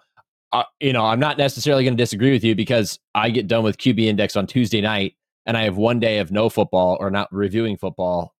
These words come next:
tape, and then we have another game to watch, and then I have a game to replay again on Friday. So, like, it, the grind never stops. The process continues. I understand what you're saying, but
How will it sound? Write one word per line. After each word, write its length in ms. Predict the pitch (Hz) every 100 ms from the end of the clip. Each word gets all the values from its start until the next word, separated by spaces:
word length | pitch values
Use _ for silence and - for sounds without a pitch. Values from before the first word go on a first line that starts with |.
| _
tape, 340 | - 110 90 - -
and 140 | 95
then 260 | 92 90 85 -
we 120 | 104
have 100 | 95
another 180 | 92 90
game 200 | 92 85
to 60 |
watch, 300 | 85 82 - -
and 80 |
then 100 | 85
I 40 | 82
have 60 |
a 40 | 80
game 240 | 85 82
to 80 | 80
replay 440 | - 98 - 90
again 160 | 85 87
on 120 | 82
Friday. 360 | 80 113 101 90
So, 200 | - 110
like, 160 | 104 -
it, 200 | 131 127
the 200 | 143 104
grind 300 | 143 156 156
never 140 | 139 113
stops. 340 | - 127 -
The 60 | -
process 340 | 135 131 98
continues. 360 | - 107 120 98
I 100 | 107
understand 280 | 113 - 104
what 60 |
you're 80 | 92
saying, 340 | - 104 90
but 220 | 82 87